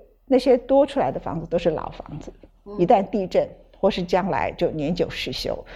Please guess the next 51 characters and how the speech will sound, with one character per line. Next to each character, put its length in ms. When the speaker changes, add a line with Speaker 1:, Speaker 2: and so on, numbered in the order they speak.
Speaker 1:
所 140
以 120
呢， 160
各 140
种 120
不 120
同 200
的 80
说 200
法。 320
Speaker 2:
我 140
先 180
来， 400
先 240
教 180
大 220
家 300
这 100
个 140
动 200
物 220
经 240
济 180
学， 400
就 140
是 260
其 160
实 60
这 140
是 80
吴 120
淡 200
如 100
自 160
己 100
发 220
明 220
的 100
理 200
论， 220
再 160
不 140
懂 260
的 220
讲 220
了 80
也 160
应 100
该 180
懂 280
了。 180